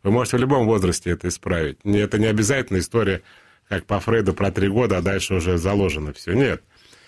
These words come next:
История такая, что это можно исправить. Но это непросто, с этим надо работать. И, кстати, жить как хочется —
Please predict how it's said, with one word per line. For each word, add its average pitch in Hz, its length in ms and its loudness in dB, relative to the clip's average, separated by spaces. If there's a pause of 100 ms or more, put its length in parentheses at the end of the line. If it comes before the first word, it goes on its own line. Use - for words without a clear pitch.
(180)
История 151 420 0
такая, 135 400 -2
что - 160 -4
это 113 200 -2
можно 110 340 0
исправить. 85 520 -4
Но 113 80 -2
это 147 200 0
непросто, 98 480 -2
с - 80 -18
этим 104 180 -6
надо 95 180 0
работать. 82 480 -6
И, 127 120 -4
кстати, - 440 -2
жить 110 260 0
как 98 160 -4
хочется — 135 560 -2